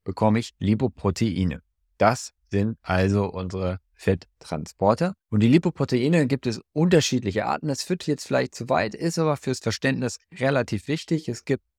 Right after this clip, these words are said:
L D L, das hatte ich schon angesprochen, Low Density Lipoprotein. Es gibt das V L D L, das Very Low Density. Dann gibt es das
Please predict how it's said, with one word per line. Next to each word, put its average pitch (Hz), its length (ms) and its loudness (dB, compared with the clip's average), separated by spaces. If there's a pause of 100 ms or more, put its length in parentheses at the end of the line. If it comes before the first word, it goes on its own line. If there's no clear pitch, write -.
(400)
L 139 200 8
D 156 80 4
L, 170 240 6
das 127 180 -6
hatte 87 80 -4
ich 87 80 -8
schon 87 160 -10
angesprochen, 127 540 0
Low 131 180 8
Density 135 540 2
Lipoprotein. 120 800 -2
Es 98 180 -8
gibt - 260 -12
das - 200 -14
V 143 320 4
L 131 160 0
D 123 100 0
L, 139 240 0
das 92 160 -2
Very 139 320 6
Low 135 300 6
Density. 131 720 -2
Dann 87 200 -8
gibt 90 220 -14
es - 80 -20
das 90 240 -6